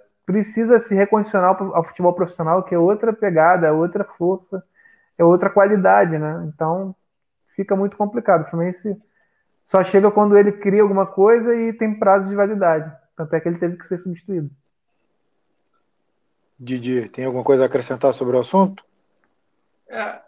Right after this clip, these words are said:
Speaker 3: eu acho que o Fluminense não pode matar ele, assim, porque se ele começar a não jogar bem, for muito sobrecarregado, o Fluminense ficar um time manco só pela direita, só pela direita,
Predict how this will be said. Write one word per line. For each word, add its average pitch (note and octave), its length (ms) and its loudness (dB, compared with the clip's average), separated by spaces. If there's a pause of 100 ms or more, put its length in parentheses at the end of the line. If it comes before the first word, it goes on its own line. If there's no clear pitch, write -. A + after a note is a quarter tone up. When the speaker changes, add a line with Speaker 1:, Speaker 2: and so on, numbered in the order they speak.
Speaker 3:
eu D#3 160 -6
acho G3+ 180 -4
que - 60 -20
o F#3+ 40 -20
Fluminense G3 340 -14
não G#3 200 -14
pode F#3 300 -10
matar F#3+ 600 -6
ele, C3 240 -12
assim, G#2+ 380 -20
porque G#2+ 760 -14 (600)
se - 240 -20
ele D#3+ 160 -12
começar E3 480 -14
a D#3+ 40 -12
não E3 200 -14
jogar D#3 300 -8
bem, C3+ 340 -14
for C#3+ 200 -20
muito D#3 200 -20
sobrecarregado, C#3+ 920 -14
o - 60 -20
Fluminense C#3+ 260 -20
ficar D#3 220 -20
um D3+ 60 -20
time D#3+ 240 -20
manco C#3+ 500 -20
só D#3 280 -14
pela E3 320 -16
direita, C#3 500 -20
só C#3+ 240 -20
pela C#3+ 220 -18
direita, C3+ 640 -20